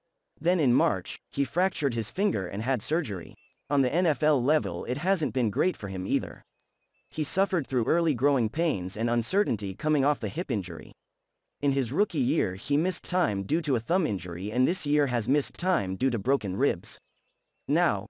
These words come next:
with one game already missed due to another broken finger, Tagovailoa looks like he may miss a second game. Fans like to compare him statistically to other quarterback across the same body of work and starts in their early careers, but Tagovailoa has missed significant time as well, and that is a problem too.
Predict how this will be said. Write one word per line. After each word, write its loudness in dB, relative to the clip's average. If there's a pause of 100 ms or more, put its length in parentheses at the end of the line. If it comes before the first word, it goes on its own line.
(180)
with 0
one 2
game 2
already 4
missed 2
due 2
to 0
another 4
broken 2
finger, -2 (300)
Tagovailoa 2
looks -2
like 0
he 0
may 4
miss 2
a -4
second -2
game. -4 (720)
Fans 0
like 2
to -4
compare 0
him 2
statistically -4
to 0
other 4
quarterback -2
across -2
the -4
same 2
body 2
of -2
work 0
and -2
starts 0
in 2
their 2
early 4
careers, -2
but -2
Tagovailoa 2
has -4
missed 0
significant -2
time -2
as -6
well, 2
and 0
that 2
is -2
a -4
problem -2
too. -2